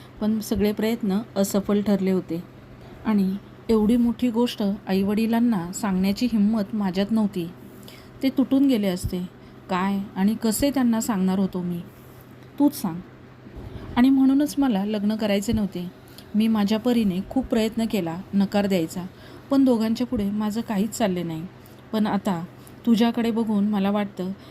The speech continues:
मी माझ्या व घरच्यांच्या सुखासाठी तुझे आयुष्य बर्बाद केले. तुला मी सत्य सांगितले आहे, ह्यापुढे काय करायचे ते तू ठरव. मी तुला अडवणार नाही. तुझ्यासारखी एवढी सुंदर बायको समोर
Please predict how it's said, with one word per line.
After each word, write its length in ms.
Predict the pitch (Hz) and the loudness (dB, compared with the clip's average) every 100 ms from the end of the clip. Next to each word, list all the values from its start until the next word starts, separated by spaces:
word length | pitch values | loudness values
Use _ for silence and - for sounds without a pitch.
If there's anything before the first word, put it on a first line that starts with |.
| - 226 | -4 2
मी 100 | 233 | 4
माझ्या 380 | 226 196 220 | 4 2 0
व 100 | 220 | -2
घरच्यांच्या 520 | 226 220 196 214 208 220 | -2 0 0 -2 -2 -2
सुखासाठी 680 | 202 - 202 214 214 190 | -4 -2 -2 -2 -4 -2
तुझे 300 | 190 202 214 | -2 -2 -2
आयुष्य 440 | 214 226 226 196 196 | 0 0 0 -2 0
बर्बाद 340 | 196 170 196 - | 0 0 -2 -2
केले. 220 | 180 156 - - - - - - 269 | -4 -6 -12 -16 -18 -18 -20 -2 2
तुला 220 | 269 294 | 4 4
मी 300 | 294 254 254 | 4 2 0
सत्य 320 | - 240 254 | -2 -4 -2
सांगितले 420 | 254 240 208 220 220 | 0 0 0 0 -2
आहे, 240 | 180 160 - - - - | -2 -6 -14 -20 -20 -2
ह्यापुढे 440 | 202 196 240 208 185 | 2 2 2 0 0
काय 280 | 202 185 190 | -2 -2 -2
करायचे 500 | 214 226 208 190 190 | -2 -4 -2 -4 -2
ते 60 | 220 | -6
तू 200 | 226 233 | -4 -4
ठरव. 320 | - 202 175 185 - - - - | 0 0 0 -4 -16 -20 -20 -2
मी 160 | 226 285 | 4 4
तुला 220 | 294 262 240 | 4 2 2
अडवणार 340 | 202 202 202 | 2 2 2
नाही. 320 | 202 170 170 - - - - | 2 -2 -6 -12 -20 -20 -6
तुझ्यासारखी 520 | 202 202 202 208 196 208 | 0 0 2 -2 -2 0
एवढी 200 | 202 208 | 0 0
सुंदर 360 | 202 190 202 | 2 4 2
बायको 320 | 202 180 202 | 0 -2 -4
समोर 340 | 208 196 196 | -2 0 0